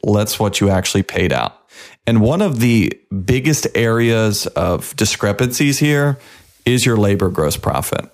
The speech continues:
Obviously, there's some, you know, we've talked about this in past episodes. There's times where your parts gross profit is not gonna be accurate.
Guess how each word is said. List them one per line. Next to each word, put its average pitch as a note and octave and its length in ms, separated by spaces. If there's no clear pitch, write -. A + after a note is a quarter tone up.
Obviously, D#3+ 500
there's A#2+ 220
some, G#2 240
you G2+ 80
know, G2+ 160
we've G#2+ 160
talked G2+ 240
about G2+ 180
this G2+ 180
in G2 100
past G2 340
episodes. F#2 600
There's D#3+ 140
times A2 400
where G#2 100
your F#2+ 80
parts F#2+ 320
gross G2 220
profit G2 420
is - 100
not G#2 220
gonna G2 160
be F#2+ 320
accurate. F#2 640